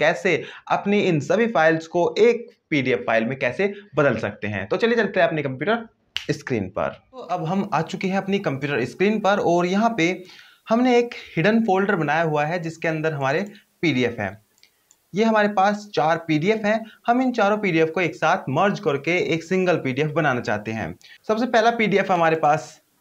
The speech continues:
ये वाला, उसके बाद हमारे पास दूसरा पीडीएफ़ है ये टेंथ वेडनेसडे टेस्ट रिजल्ट, उसके बाद एक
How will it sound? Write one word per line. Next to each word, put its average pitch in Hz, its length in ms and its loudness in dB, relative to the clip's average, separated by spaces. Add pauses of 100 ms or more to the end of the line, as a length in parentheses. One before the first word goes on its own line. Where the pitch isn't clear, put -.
(180)
ये 139 120 -2
वाला, 185 240 4 (680)
उसके 226 240 -2
बाद 220 240 4
हमारे 190 200 4
पास 185 440 2
दूसरा 156 320 0
पीडीएफ़ 175 440 0
है 147 180 2
ये 156 200 0 (120)
टेंथ 165 320 -2 (800)
वेडनेसडे 147 580 -2 (500)
टेस्ट 160 320 -2
रिजल्ट, 190 400 -2 (400)
उसके 208 280 -2
बाद 190 280 2 (180)
एक 170 280 -2